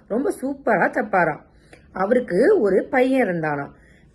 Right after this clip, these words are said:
ஒரு நாள் அந்த தையல்காரரு நல்ல சூப்பரான கத்திரிக்கோல் வச்சு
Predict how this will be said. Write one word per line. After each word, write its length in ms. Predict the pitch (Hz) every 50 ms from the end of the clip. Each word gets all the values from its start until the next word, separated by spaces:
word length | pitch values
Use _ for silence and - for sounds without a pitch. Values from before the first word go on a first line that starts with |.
| - -
ஒரு 260 | - - 220 254 277 269
நாள் 640 | 226 196 185 175 165 170 240 302 320 262 180 156 - -
அந்த 240 | - 196 202 196 247
தையல்காரரு 960 | 247 247 214 202 214 233 254 - - 190 175 160 147 147 196 277 330 302 202 - - - - - _ _ -
நல்ல 200 | 202 202 233 285 285 -
சூப்பரான 500 | 262 247 214 - 226 214 190 175 185 262
கத்திரிக்கோல் 480 | 254 - 202 196 - 254 240 - 208 185
வச்சு 520 | 165 156 156 - - 285 349 349 294 -